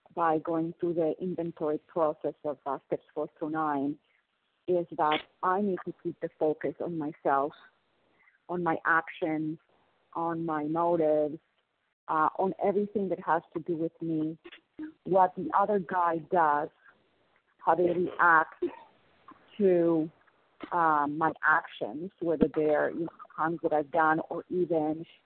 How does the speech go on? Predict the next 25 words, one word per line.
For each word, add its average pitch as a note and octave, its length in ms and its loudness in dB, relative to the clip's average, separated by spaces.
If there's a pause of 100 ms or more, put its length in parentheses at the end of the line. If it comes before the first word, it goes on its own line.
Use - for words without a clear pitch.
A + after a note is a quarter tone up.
(340)
the, E3+ 460 2
uh, E3+ 240 -2
amends F3+ 460 2
that D#3+ 160 2
I've C#3 240 -2
done, D3 400 -2 (520)
uh, E3+ 220 2
is G3+ 120 2 (120)
totally F#3 380 2 (100)
irrelevant. D#3+ 640 -2 (200)
Their E3+ 160 -2 (160)
faults E3+ 320 4 (260)
are D#3+ 260 0
irrelevant. D#3 680 -2
Their D3+ 140 -6
reactions E3 760 -2 (120)
are D3+ 260 -4
irrelevant. D3 720 -2 (480)
What F#3 220 2
is F#3 100 0 (120)
relevant F3+ 640 0
is E3 340 0 (280)
what F3+ 280 2
I D#3+ 300 2
do C#3+ 340 0